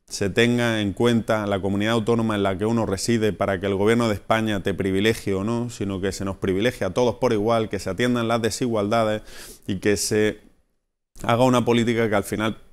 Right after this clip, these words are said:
permita vertebrar social y económicamente el territorio. Eso es lo que debe hacer un político responsable, eso desgraciadamente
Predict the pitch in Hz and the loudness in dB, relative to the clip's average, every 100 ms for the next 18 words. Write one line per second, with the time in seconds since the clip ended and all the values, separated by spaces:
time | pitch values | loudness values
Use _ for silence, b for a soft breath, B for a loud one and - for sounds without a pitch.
0 | - 107 101 113 123 113 95 - 98 113 | -2 0 2 2 2 2 0 0 0 2
1 | 113 120 - 95 - 117 113 113 104 95 | 0 -2 -6 -6 -2 0 2 2 -2 -2
2 | 101 104 98 98 98 98 90 90 87 82 | -2 -2 -2 -2 -2 -2 -4 -4 -4 -4
3 | 90 82 - b b b b - 127 - | -4 -6 -14 b b b b -2 -2 2
4 | 127 127 123 107 110 113 110 - 117 110 | 4 6 4 4 6 6 4 2 0 0
5 | - - 110 107 - 104 101 104 104 98 | -10 -6 -2 -2 0 0 0 0 0 0
6 | - 101 101 113 107 104 - 101 104 98 | -2 -2 2 2 2 -2 -4 -2 -2 0
7 | 95 92 - 104 107 104 95 107 | 0 0 -2 -2 0 -2 -2 -4